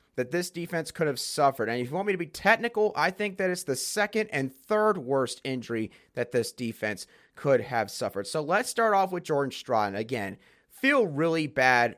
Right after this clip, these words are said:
for Jordan. Jordan, of course, had come back for a sixth season for South Carolina. He was going to be a super senior this year. He felt like they needed to come back in order to prove himself a little bit more at the S E C level, as, of course, in two thousand twenty-one,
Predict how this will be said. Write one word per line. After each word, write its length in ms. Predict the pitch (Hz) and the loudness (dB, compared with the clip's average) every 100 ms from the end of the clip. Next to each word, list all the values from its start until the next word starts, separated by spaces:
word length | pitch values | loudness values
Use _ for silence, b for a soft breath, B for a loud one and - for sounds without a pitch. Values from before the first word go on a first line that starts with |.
| _ | _
for 140 | 135 123 | -6 -4
Jordan. 520 | 127 123 107 95 95 | 0 2 2 -2 -2
Jordan, 360 | 147 208 226 | 2 2 2
of 100 | 220 | 0
course, 320 | - 185 180 - | 0 0 0 -2
had 180 | 156 | -4
come 220 | - 160 151 | -4 -4 0
back 340 | 151 151 - b b | 2 2 0 b b
for 320 | - 190 165 - | -2 2 4 2
a 140 | 156 | 0
sixth 480 | - - 151 - - | -2 -2 -2 -4 -12
season 520 | - 151 139 147 139 b b | -6 -4 -2 -4 -6 b b
for 260 | - 160 151 | -4 2 2
South 340 | 151 151 147 | 2 0 0
Carolina. 500 | - 147 135 135 135 | -2 -2 0 0 0
He 140 | 131 160 | 0 0
was 220 | 165 156 | 0 0
going 240 | 165 185 | -2 -6
to 80 | 165 | -6
be 160 | 170 143 | -4 -4
a 100 | 151 | -4
super 640 | - - 220 214 208 196 | -6 -6 -6 0 2 2
senior 540 | - - 170 160 156 | -4 -8 -6 -4 -4
this 340 | 143 139 135 - | -2 -2 -4 -6
year. 340 | 135 135 131 B B | 0 2 2 B B
He 140 | 147 143 | -8 -2
felt 260 | 185 220 | 0 2
like 200 | 226 220 | 2 0
they 120 | 202 196 | 0 -2
needed 200 | 185 185 | -2 -4
to 80 | |
come 240 | - 165 156 | -6 -6 0
back 280 | 156 151 151 | 2 2 0
in 120 | 135 | -2
order 300 | 165 185 190 | 0 2 0
to 480 | 190 - 160 156 151 B B | -2 -4 0 -2 -4 B B
prove 320 | - 185 220 190 | -4 0 0 0
himself 560 | 208 190 - 180 170 | -4 -4 0 2 2
a 20 | |
little 180 | 165 165 | 0 0
bit 220 | 151 156 | 2 0
more 380 | 151 151 156 151 B B 147 | 0 2 2 2 B B 0
at 260 | 175 190 | 0 0
the 100 | 190 151 | -6 2
S 300 | 160 156 - | 2 2 -6
E 180 | 147 147 | -6 -6
C 280 | - 147 139 | -6 -4 -2
level, 340 | 139 139 139 | 0 0 2
as, 200 | 135 143 | 0 -2
of 60 | 143 | -2
course, 260 | 151 147 | -2 -2
in 80 | 131 | -8
two 160 | - 214 | -10 -8
thousand 380 | 180 185 175 160 | -2 -2 -2 -8
twenty-one, 680 | 175 165 147 151 151 147 | -8 -8 -4 -2 0 -2